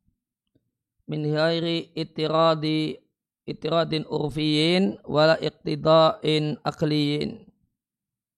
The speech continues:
Bukan karena konsekuensi, ya, budaya, bukan pula karena tuntutan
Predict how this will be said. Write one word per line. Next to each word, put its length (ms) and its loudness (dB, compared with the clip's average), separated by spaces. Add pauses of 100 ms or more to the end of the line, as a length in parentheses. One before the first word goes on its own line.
(800)
Bukan 400 -2
karena 760 -2 (120)
konsekuensi, 1200 -4 (1200)
ya, 200 -4
budaya, 960 6
bukan 360 -2
pula 240 0
karena 520 0
tuntutan 880 2